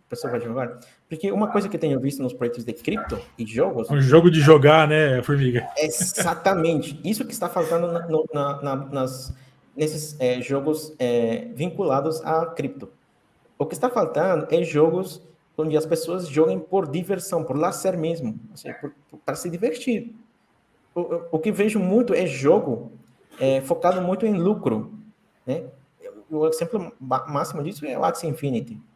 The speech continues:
Speaker 1: As pessoas estão lá não pela diversão do jogo, é pelo lucro que está por trás, a, a, a especulação nos tokens, enfim. Então, o que eu vejo é que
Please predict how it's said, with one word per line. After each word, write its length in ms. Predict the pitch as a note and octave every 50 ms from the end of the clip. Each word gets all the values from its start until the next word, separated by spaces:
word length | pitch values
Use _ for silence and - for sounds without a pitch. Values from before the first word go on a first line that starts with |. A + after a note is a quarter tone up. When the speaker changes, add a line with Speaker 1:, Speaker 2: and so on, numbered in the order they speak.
| _ _
Speaker 1:
As 60 | -
pessoas 300 | - - D#3 D#3 F#3 E3+
estão 220 | E3 - E3+ D3+ B2+
lá 220 | B2 D3 E3 C#3
não 240 | C3+ C#3 D3+ G3+ A#3+
pela 200 | - G#3 G3+ F#3
diversão 420 | - E3+ D3+ D#3 D#3 - D#3 C3+
do 80 | B2+ A#2+
jogo, 420 | - A2 G#2+ G#2 G#2+ G#2+ - - - - -
é 60 | _ _ _
pelo 160 | E3+ F3 E3
lucro 280 | C#3 C#3+ D#3 - - E3+
que 60 | -
está 160 | D#3 - D3+
por 180 | D#3 - E3+ -
trás, 280 | - D#3 C3+ A#2+ A#2+
a, 100 | A#2+ A#2
a, 460 | A#2 - - - A2 G#2+ G#2+ - - -
a 40 | A2+
especulação 760 | - - C3 - - C#3 D3 C#3+ C#3+ - - D3 D#3 D#3+ D#3 D#3 - _ _ _ _ _ _
nos 180 | C3 C3 B2+
tokens, 440 | C3+ - C#3 C#3+ D3+ - C#3 B2+ C3
enfim. 240 | D3+ C3 B2 A2+ A2+ - - _ _ _ _ _ _
Então, 240 | _ F#3 G3 F#3+ - -
o 60 | -
que 100 | D#3 A#3+
eu 60 | B3+
vejo 380 | - D#3+ F3 F#3+ G3+ D#3 E3 E3
é 40 |
que 240 | - - D#3+ D3 C3+